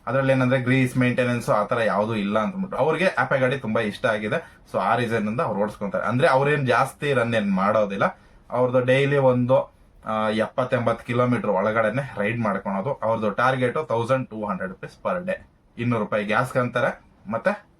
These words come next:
ಸಾವಿರ ರೂಪಾಯಿ ಮನೆ ಖರ್ಚು ಅಂತ. ಆ ಅಂಕಲ್ ಬಂದು ದುಡ್ಡು ಕಾಸಲ್ಲಿ ಚೆನ್ನಾಗಿದ್ದಾರೆ. So ಹಂಗಾಗಿ ಅವ್ರಿಗೆ ಅಷ್ಟು ಸ್ಟ್ರೆಸ್ ತಗೊಂಡು ಏನೋ ಅವರು ಗಾಡಿ ಓಡಿಸ್ತಾ ಇಲ್ಲ. ಆ ಅಂಕಲ್ ಬೆಳಗ್ಗೆ ಮಾರ್ಕೆಟ್ಗೆ ಹೋಗ್ತಾರೆ, ಮಾರ್ಕೆಟ್ ಇಂದ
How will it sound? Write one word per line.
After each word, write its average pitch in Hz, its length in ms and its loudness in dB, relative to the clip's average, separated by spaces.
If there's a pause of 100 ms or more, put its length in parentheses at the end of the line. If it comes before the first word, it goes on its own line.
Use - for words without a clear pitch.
(120)
ಸಾವಿರ 113 160 0
ರೂಪಾಯಿ 131 240 -2
ಮನೆ 107 200 -2
ಖರ್ಚು 101 320 -6
ಅಂತ. 92 180 -8
ಆ 123 320 0
ಅಂಕಲ್ 131 320 0
ಬಂದು 127 380 0
ದುಡ್ಡು 120 220 0
ಕಾಸಲ್ಲಿ 113 300 0
ಚೆನ್ನಾಗಿದ್ದಾರೆ. 98 520 -2
So 123 220 -4
ಹಂಗಾಗಿ 120 380 0
ಅವ್ರಿಗೆ 123 380 2
ಅಷ್ಟು 131 880 -2 (220)
ಸ್ಟ್ರೆಸ್ 127 320 -4
ತಗೊಂಡು 123 440 2
ಏನೋ 113 300 0
ಅವರು 113 400 -2 (100)
ಗಾಡಿ 98 420 -4
ಓಡಿಸ್ತಾ 113 420 -2
ಇಲ್ಲ. 95 100 0
ಆ 139 120 4
ಅಂಕಲ್ 151 340 0
ಬೆಳಗ್ಗೆ 135 240 4
ಮಾರ್ಕೆಟ್ಗೆ 123 480 2
ಹೋಗ್ತಾರೆ, 123 280 0
ಮಾರ್ಕೆಟ್ 117 440 0
ಇಂದ 110 160 2